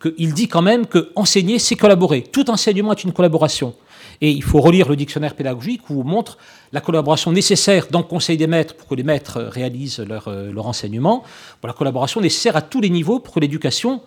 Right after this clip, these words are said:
soit, euh, joue réellement son rôle, ait un sens. Euh, et puis il y a derrière, profondément, une évolution des recherches en éducation. C'est-à-dire que dans le programme scientifique de l'ife était très,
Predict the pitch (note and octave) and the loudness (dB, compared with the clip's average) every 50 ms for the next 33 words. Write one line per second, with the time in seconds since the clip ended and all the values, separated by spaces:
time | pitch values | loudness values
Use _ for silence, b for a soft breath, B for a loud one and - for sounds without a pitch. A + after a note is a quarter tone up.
0 | _ _ _ - - - F#3 F3+ C#3 A#2 - - _ _ _ - C#3 A#2 F#2 G#2 | _ _ _ -20 -6 0 2 2 2 0 -4 -20 _ _ _ -12 -12 -12 -12 -12
1 | A#2+ A2 A#2 G3+ A#3+ G#3+ - E3+ E3 D#3 D3 D3+ F#3 A3 A3+ G#3 b b b b | -10 -4 -2 -2 -2 -2 0 0 0 0 0 2 0 0 0 -2 b b b b
2 | b b - - D3+ A#2+ G3+ A3+ A#3+ G#3 - - F#3 F3 - E3+ D#3 - - C3+ | b b -2 -2 2 4 4 2 2 0 -2 -4 -6 -2 -2 -2 -2 -2 -4 -6
3 | A#2+ A#2 - - - - - _ B B B B B B B B B B B B | -8 -8 -10 -12 -12 -12 -14 _ B B B B B B B B B B B B
4 | B B B B B B B B B B B _ _ _ _ _ _ - D#3+ D3 | B B B B B B B B B B B _ _ _ _ _ _ 0 2 2
5 | C#3+ D3 D3 - - _ _ _ _ _ _ - G3 - - G#3+ G3 E3+ G3 F#3+ | 2 2 0 -4 -16 _ _ _ _ _ _ -8 -8 0 4 4 6 6 4 2
6 | - F#3 G#3+ G#3 F3+ D3 D3 C3+ - _ _ _ _ _ _ _ _ _ _ _ | 4 4 4 4 4 2 -2 -8 -12 _ _ _ _ _ _ _ _ _ _ _
7 | _ _ _ _ _ _ _ _ _ _ _ _ _ _ _ _ _ - - - | _ _ _ _ _ _ _ _ _ _ _ _ _ _ _ _ _ 0 4 4
8 | A#3+ - A#3 G#3 F#3 D#3+ E3+ G#3 B3 C4 - D#3+ D#3+ F#3 F3 F#3+ F#3 F3+ - - | 4 6 6 6 6 6 6 4 2 0 0 2 4 4 4 4 2 2 0 0
9 | - B3 B3+ G#3+ D#3 D#3 C#3 F3+ E3 - - A#3 - - - F3+ D#3+ D#3+ D#3 D3+ | -2 -2 -2 0 -2 0 0 0 -2 0 -2 -2 -2 -2 -6 -4 -4 -4 -4 -4
10 | - D#3 C#3+ - - B3+ C#4 A#3+ - - D3+ - - D#3+ C#3 A#2+ D3 C#3+ C3+ - | -6 -6 -6 -6 -6 -6 -6 -6 -6 -8 -8 -6 -6 -8 -4 -4 -4 -4 -4 -8
11 | - _ - C#3 - - F3+ F3 G#3+ G#3 D#3+ - - F3 D#3+ - - E3+ C#3 C3 | -14 _ -10 -10 -6 -6 0 2 2 2 2 2 0 0 -2 0 -2 0 0 0
12 | C3 C3+ - F#3+ - - - - - - E3 B2+ B2+ | 0 0 0 0 -2 -2 -10 -16 -8 -6 -6 -6 -6